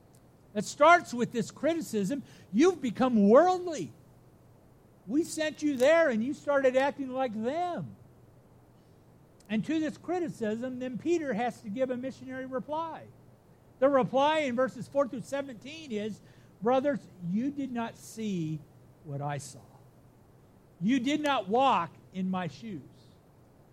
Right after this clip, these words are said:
For when I was there, I saw the power of God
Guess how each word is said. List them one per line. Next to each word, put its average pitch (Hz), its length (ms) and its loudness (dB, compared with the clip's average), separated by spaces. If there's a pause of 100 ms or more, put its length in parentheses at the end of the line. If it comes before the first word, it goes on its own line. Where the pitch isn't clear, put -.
(380)
For 262 320 6
when 240 300 0
I 302 260 2
was 254 300 -2
there, 254 560 0 (400)
I 302 260 6
saw 269 580 0
the 233 140 -2
power 294 640 -2
of 220 180 -4
God 208 460 -2